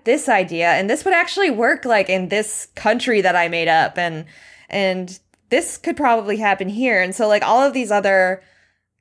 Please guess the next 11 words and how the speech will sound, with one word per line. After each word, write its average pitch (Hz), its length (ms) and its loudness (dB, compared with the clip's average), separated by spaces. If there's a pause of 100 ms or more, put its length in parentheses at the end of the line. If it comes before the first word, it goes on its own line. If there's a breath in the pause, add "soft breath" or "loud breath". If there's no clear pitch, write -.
uh, - 80 -4 (420)
like, 185 680 -2 (120)
unrelated 190 640 2
stories 180 600 0
suddenly 170 340 -2
have 165 240 0
a 151 40 -6
common 151 420 -6
thread, 151 420 -4
and 185 240 -6
that's, - 420 -8